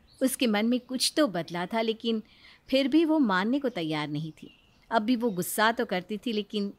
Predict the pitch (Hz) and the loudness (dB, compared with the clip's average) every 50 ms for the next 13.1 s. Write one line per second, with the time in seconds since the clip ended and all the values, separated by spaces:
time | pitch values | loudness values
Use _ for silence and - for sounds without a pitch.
0 | _ _ - 226 226 220 233 240 202 202 185 202 - 208 185 156 165 151 139 - | _ _ 0 0 0 2 0 2 4 4 2 2 2 -2 -2 -2 -4 -6 -6 -8
1 | - - - - 165 - _ _ - - - - - - _ - 208 180 165 - | -12 -16 -12 -14 -14 -14 _ _ -20 -16 -14 -14 -14 -12 _ -2 0 0 0 -2
2 | 170 - - - 269 269 - - 311 339 403 381 - - _ - 247 262 285 - | -4 -6 -2 -4 -4 -4 2 2 4 4 4 2 -2 -4 _ 0 0 0 0 0
3 | - 359 359 311 320 302 294 294 247 - 233 190 170 160 - - 185 175 - - | 0 0 6 8 8 8 8 6 2 2 0 0 0 -2 -2 -4 -6 -6 -4 -2
4 | - 262 294 320 320 - _ - 302 311 294 - - - - 262 302 359 381 311 | 2 4 4 4 4 2 _ -2 -2 0 0 -2 -4 -2 2 2 4 4 4 2
5 | - 349 330 330 330 - - 262 190 185 175 170 170 156 - - - - _ _ | 2 0 0 0 0 0 2 2 2 4 2 0 -2 -2 -4 -8 -10 -12 _ _
6 | - - - - _ _ _ _ 180 202 190 - - 202 180 170 180 180 180 165 | -20 -20 -20 -20 _ _ _ _ -2 -2 -2 0 -2 -2 0 0 0 0 0 0
7 | 165 175 - - 175 202 226 226 208 180 196 208 233 226 202 208 214 208 190 185 | -2 -4 -4 -2 0 0 0 0 0 -2 -2 0 2 0 0 0 -2 -4 -2 -2
8 | 185 180 180 180 175 170 170 175 - 233 202 180 151 147 147 - 151 147 143 131 | -2 0 0 -2 -2 -2 -4 -2 -2 0 0 0 0 -2 -4 -6 -6 -6 -6 -6
9 | - - 139 - - - - _ _ _ _ _ _ _ _ _ _ - - - | -8 -10 -14 -12 -14 -18 -20 _ _ _ _ _ _ _ _ _ _ -20 -2 2
10 | 277 277 294 285 277 285 302 339 349 339 302 302 294 294 294 294 285 277 285 285 | 4 4 4 4 4 4 4 4 6 8 8 8 8 8 8 8 6 6 4 4
11 | 269 254 240 226 220 208 185 190 - _ - 254 254 - 302 285 294 294 254 302 | 4 4 2 2 2 -2 -4 -6 -8 _ -2 -2 2 4 4 6 6 4 4 4
12 | 285 330 330 - 339 294 285 269 294 302 302 294 285 277 262 277 269 262 254 233 | 4 4 4 8 6 6 6 6 4 4 6 6 6 4 4 4 2 2 2 0
13 | 214 196 | 0 -4